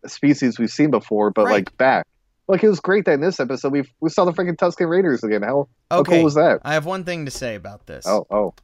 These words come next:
Speaker 2: I was mad, and I even paused it before they said anything, and I was like, "They better not call them freaking Tusken Raiders."
Speaker 1: Oh.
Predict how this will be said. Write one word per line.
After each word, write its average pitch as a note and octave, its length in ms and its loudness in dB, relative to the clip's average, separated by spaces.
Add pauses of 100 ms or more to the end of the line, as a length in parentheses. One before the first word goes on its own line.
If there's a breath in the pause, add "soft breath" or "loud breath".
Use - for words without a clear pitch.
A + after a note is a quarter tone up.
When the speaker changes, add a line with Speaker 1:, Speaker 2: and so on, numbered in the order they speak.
Speaker 2:
I G3+ 260 0
was A3 220 -12
mad, B2+ 540 -8
and D3 140 -8
I D3+ 140 -4
even F3+ 300 -10
paused C#3+ 400 -8
it D#3 100 -12
before C#3 640 -12
they A#2+ 100 -14
said A#2+ 160 -16
anything, C#3+ 420 -14
and C3 60 -16
I B2+ 40 -12
was B2+ 100 -14
like, C3 160 -14
"They C#3+ 80 -14
better F#3+ 380 -6
not F3+ 220 -8
call C#3+ 260 -8
them B2+ 120 -12
freaking C3 400 -16
Tusken A2+ 420 -16
Raiders." F2+ 520 -18 (500)
Speaker 1:
Oh. A2 320 -2